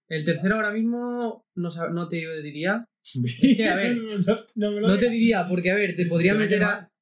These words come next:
Speaker 1: por-, porque por estadísticas, por todo esto, Will Chamberlain ha hecho cosas que nadie ha hecho, pero el básquet de Will Chamberlain yo no lo he podido ver, entonces no te puedo
Speaker 2: Pues,
Speaker 1: decir
Speaker 2: vale, corrijo la pregunta. Que hayas visto.
Speaker 1: Vale, pues, eh...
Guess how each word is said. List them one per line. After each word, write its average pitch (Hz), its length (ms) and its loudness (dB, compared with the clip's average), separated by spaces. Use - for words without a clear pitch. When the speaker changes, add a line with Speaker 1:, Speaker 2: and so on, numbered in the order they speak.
Speaker 1:
por-, 175 240 -10
porque 160 240 -2
por 151 160 -4
estadísticas, 185 680 -2
por 180 160 -10
todo 175 180 -4
esto, 180 240 -2
Will 156 180 -4
Chamberlain 165 480 -2
ha 147 60 -2
hecho 151 160 -6
cosas 170 240 -2
que 143 80 -6
nadie 131 220 -6
ha 131 100 -2
hecho, 190 360 -4
pero 143 180 -2
el 139 60 -6
básquet 147 280 -4
de 151 60 -2
Will 147 160 -6
Chamberlain 160 460 -2
yo 135 100 -4
no 139 80 -4
lo 139 80 -2
he 131 40 -12
podido 135 280 -4
ver, 160 140 0
entonces 139 540 -4
no 147 160 -2
te 143 80 0
puedo 151 200 0
Speaker 2:
Pues, 147 120 2
Speaker 1:
decir 156 320 -4
Speaker 2:
vale, 117 400 -6
corrijo 117 280 -8
la 113 100 -6
pregunta. 95 340 -12
Que 139 140 -2
hayas 156 340 -2
visto. 123 320 -8
Speaker 1:
Vale, 120 360 -8
pues, - 360 -8
eh... 120 840 -10